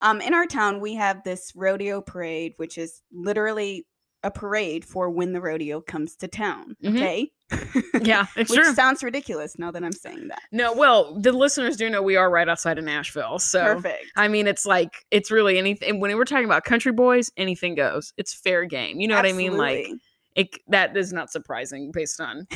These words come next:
Speaker 1: <laughs>
Speaker 2: Nashville. <laughs>
Speaker 1: So in middle school, we marched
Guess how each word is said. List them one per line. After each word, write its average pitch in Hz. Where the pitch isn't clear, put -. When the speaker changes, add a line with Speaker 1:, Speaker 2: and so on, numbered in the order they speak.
Speaker 1:
<laughs> -
Speaker 2:
Nashville. 160
<laughs> -
Speaker 1:
So 262
in 233
middle 339
school, 190
we 202
marched 196